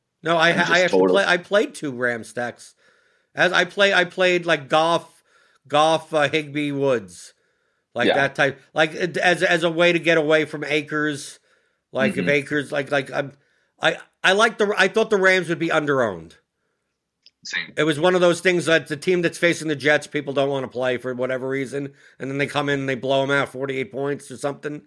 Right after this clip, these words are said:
Speaker 2: <laughs>
Speaker 1: So, like, I, I didn't mind Woods, I didn't mind, I didn't mind Akers, I didn't mind Higbee. Kupp a little less so. I thought Woods was projected higher than, than,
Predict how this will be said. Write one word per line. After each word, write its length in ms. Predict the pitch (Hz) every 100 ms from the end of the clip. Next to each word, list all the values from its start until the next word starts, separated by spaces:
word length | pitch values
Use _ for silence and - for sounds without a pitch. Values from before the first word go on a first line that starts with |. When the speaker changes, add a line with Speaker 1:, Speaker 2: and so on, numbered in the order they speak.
| - - -
Speaker 2:
<laughs> 220 | 123 -
Speaker 1:
So, 140 | 139
like, 260 | 135 135 139
I, 140 | 147 143
I 120 | 151
didn't 180 | 170 170
mind 300 | 165 165 143
Woods, 400 | 151 156 139 151
I 120 | 143
didn't 200 | 147 147
mind, 500 | 143 143 143 135 - - 127
I 120 | 131
didn't 140 | 143
mind 200 | 151 151
Akers, 340 | 151 143 156 139
I 60 |
didn't 140 | 143 143
mind 180 | 143
Higbee. 480 | 127 143 143 143 147 _ _ _ _ -
Kupp 320 | 185 175 165
a 40 |
little 280 | 156 160 151
less 260 | 147 139 -
so. 360 | 143 139 139
I 100 | 135
thought 220 | 127 131 127
Woods 260 | 135 131
was 260 | 131 110 - _ _ _ _ _ - 120
projected 380 | 123 135 139 120
higher 320 | 127 127 123
than, 320 | 120 113 107
than, 400 | 117 107 107